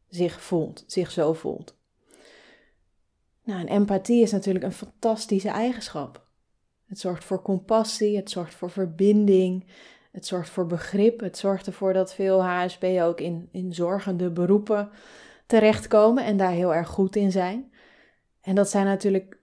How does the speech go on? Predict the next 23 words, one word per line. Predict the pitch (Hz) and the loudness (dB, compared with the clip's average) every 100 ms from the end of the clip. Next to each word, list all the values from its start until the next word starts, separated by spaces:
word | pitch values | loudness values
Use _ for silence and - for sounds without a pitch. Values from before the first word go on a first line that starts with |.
| - | -6
de | 202 | -4
cadeautjes | 202 202 208 247 240 202 | 2 4 6 6 4 -2
in | 202 | 0
de | 202 | 2
wereld, | 226 285 185 175 - | 2 2 0 -2 -8
wanneer | 175 180 190 | -4 -2 0
je | 185 180 180 - _ _ _ _ | 0 -2 -4 -10 _ _ _ _
elkaar | - 190 202 196 202 | -4 0 2 2 2
kunt | 208 202 190 | 2 0 0
begrijpen, | 196 214 196 202 208 208 | -2 0 4 6 4 2
wanneer | 185 180 190 | 0 0 2
je | |
elkaar | 185 185 185 190 | 2 0 -2 -2
kunt | 202 190 | -2 -6
steunen. | - 208 202 208 185 170 175 - | 0 4 6 6 4 0 -6 -10
En, | 180 175 170 170 | -10 -8 -6 -6
ehm, | 170 170 170 170 175 190 _ _ _ _ _ _ | -6 -6 -6 -10 -12 -18 _ _ _ _ _ _
ja, | 226 220 185 | -10 -8 -6
dus | 160 | -2
dat | 240 240 | 0 0
is | 262 | -2
een | 254 | -2
heel | 226 233 254 254 254 | 0 0 2 0 -2